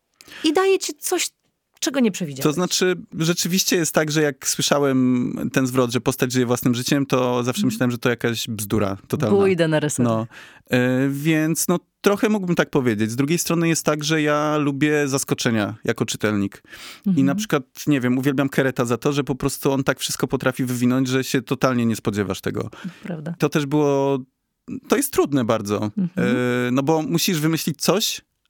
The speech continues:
Speaker 2: a później jakoś tak to poprowadzić, żeby to miało sens, a równocześnie, żeby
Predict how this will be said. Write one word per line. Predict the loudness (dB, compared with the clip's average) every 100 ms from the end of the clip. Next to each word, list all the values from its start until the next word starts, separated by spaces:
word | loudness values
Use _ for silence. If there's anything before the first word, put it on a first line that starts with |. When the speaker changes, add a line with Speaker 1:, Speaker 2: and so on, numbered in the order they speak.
| -10
Speaker 2:
a | -4
później | -2 0 2 2 2 2
jakoś | 0 0 0
tak | 0 0
to | -4
poprowadzić, | -2 -2 0 0 0
żeby | -2 -2 0
to | 0
miało | 0 0
sens, | 0 0 0 -2 -2
a | -2
równocześnie, | 0 0 -2 -2 0 0
żeby | 0 -4